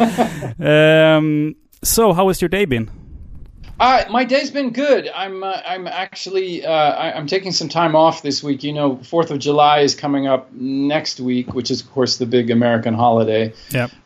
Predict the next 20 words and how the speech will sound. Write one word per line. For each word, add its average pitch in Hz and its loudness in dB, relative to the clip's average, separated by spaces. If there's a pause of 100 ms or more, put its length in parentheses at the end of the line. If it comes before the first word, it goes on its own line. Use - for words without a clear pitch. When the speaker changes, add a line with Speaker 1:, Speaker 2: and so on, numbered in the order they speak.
(160)
Speaker 1:
Um, 127 4
and, 135 -2
uh, 127 2
I, 139 -6 (100)
I 131 -6
did 143 -6
a 147 -4
little 143 0
work 147 2
last 143 2
week, 139 -2
and 135 -2
I 131 -2
kinda 139 -6
had 139 0
a 113 0
free 135 -2
week. 127 2
So 135 4
I'm 135 2